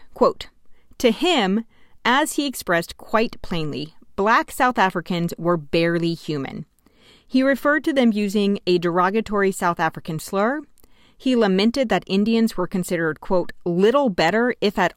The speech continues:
all, than savages or the natives of Africa. And in nineteen oh three, he declared that the, quote, white race in South Africa should be the predominating race."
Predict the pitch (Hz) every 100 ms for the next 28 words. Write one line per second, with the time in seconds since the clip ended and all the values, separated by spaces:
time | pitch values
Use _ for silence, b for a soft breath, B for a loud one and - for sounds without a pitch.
0 | - 165 208 269 214 170 - 170 185 214
1 | 226 269 254 - 180 170 156 156 156 208
2 | 196 123 147 - 196 254 302 - _ _
3 | b b b b b 220 220 214 233 247
4 | - 262 233 214 - 185 226 269 226 196
5 | - 202 196 180 175 - 185 - - 165
6 | 180 247 - 185 226 247 - 180 185 180
7 | 170 - - 247 226 - - 185 190 185
8 | 175 - 170 - 143 175 190 214 233 226
9 | 254 311 - -